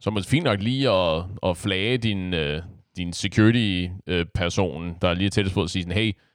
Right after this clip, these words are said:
jeg har min, øh, samling af Pokémon-kort med i tasken," ikke? Så de ikke slipper, så de slipper for at ligesom bagefter hive fat i det og sige sådan, "Ja, vi, der, du har en kæmpe klods af et eller andet, som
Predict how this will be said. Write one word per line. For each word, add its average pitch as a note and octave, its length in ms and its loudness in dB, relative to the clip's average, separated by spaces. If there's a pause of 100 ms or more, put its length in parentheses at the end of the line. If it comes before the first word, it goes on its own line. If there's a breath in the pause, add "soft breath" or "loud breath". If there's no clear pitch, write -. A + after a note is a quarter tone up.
(280)
jeg F2+ 120 2
har G#2+ 180 4
min, F#2 360 -2 (540)
øh, D#2+ 340 -2 (640)
samling A#2 420 0
af G2+ 60 -4 (100)
Pokémon-kort G2+ 960 4
med G#2 360 4
i G#2+ 140 0
tasken," F#2 420 -2
ikke? G#2 140 -4
Så G2+ 60 -2
de F2+ 80 -2
ikke G2 140 -2
slipper, G#2+ 300 4
så - 140 -6
de F2 100 -4
slipper A2 200 2
for G2+ 120 4
at F#2 60 2
ligesom F#2 220 0
bagefter G2 240 0
hive G2 120 4
fat G2 160 0
i - 20 -2
det F#2+ 80 0
og F#2 60 0
sige F#2+ 120 0
sådan, F2 160 -6
"Ja, F2 160 0 (200)
vi, - 80 -4 (100)
der, F#2+ 200 4
du F#2 140 2
har G2 160 4
en G#2 100 -2
kæmpe A#2 280 2
klods G2 460 2
af F#2 100 -4
et F#2 100 -2
eller F2 120 -2
andet, F#2 260 0
som E2+ 380 0